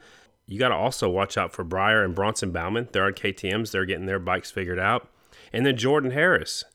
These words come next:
he's coming, uh, to race this weekend. He'll be riding the Varnes Racing K T M. So, uh, the reason the K T Ms and the Yamahas are so strong at this particular track, in my opinion,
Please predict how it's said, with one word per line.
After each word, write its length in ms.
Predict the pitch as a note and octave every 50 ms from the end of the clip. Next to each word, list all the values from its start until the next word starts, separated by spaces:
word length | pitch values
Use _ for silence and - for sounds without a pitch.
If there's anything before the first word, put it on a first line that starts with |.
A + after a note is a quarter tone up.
| _ _ _
he's 240 | _ - A2+ C3 -
coming, 380 | - - B2 A#2+ A#2+ A2+ A2+ -
uh, 440 | - A2 A2 G#2 G#2 G2 F#2 - - _ - -
to 100 | A2 G2
race 240 | G#2 G2+ G#2 -
this 260 | - G#2+ G2 - - G2+
weekend. 380 | F#2+ F#2+ - - G#2 G#2 G#2
He'll 160 | G2+ A2+ A#2
be 80 | A#2+ A2
riding 320 | F#2+ G2 F#2+ G2 G2 F#2
the 80 | F2+ E2+
Varnes 320 | F2 G2 G2+ G2+ G2 F2+
Racing 340 | G2 F#2 F2 - - G2 F2
K 160 | - - D#2+
T 180 | D#2+ - - F2
M. 200 | E2 D#2+ D2+ E2+
So, 340 | - - A2 G#2 G2 G2 - - - - - - - - - - _ _ _ _ - -
uh, 240 | - G2 G2 F#2 F2+
the 140 | F#2 G#2 G#2
reason 360 | G2 A2+ C#3+ D#3+ F3 E3+ F3+
the 80 | D3+ B2
K 220 | - - B2+ A2
T 200 | - - B2 A#2+
Ms 140 | A#2 A2 G#2
and 100 | G2+ F#2+
the 100 | F#2+ G2
Yamahas 480 | G2+ G#2+ A#2 A#2 G#2+ A#2 G2+ G2+ F#2+ G2+
are 80 | F#2
so 240 | - - - G#2+ F#2+
strong 500 | - - - - A#2 A2+ A#2+ A#2+ A#2 G#2
at 100 | F#2+ -
this 160 | - G#2+ -
particular 540 | - - G2+ - - A2 F#2+ - G#2 F2+ F2
track, 520 | - - - B2 A2+ G#2+ G#2+ - - - _ _ _ -
in 140 | G#2+ G2 G2+
my 220 | G2 G#2 G#2 G2
opinion, 640 | E2 D#2+ - - A#2+ A#2+ A#2+ G#2+ G2 F#2+ F#2 -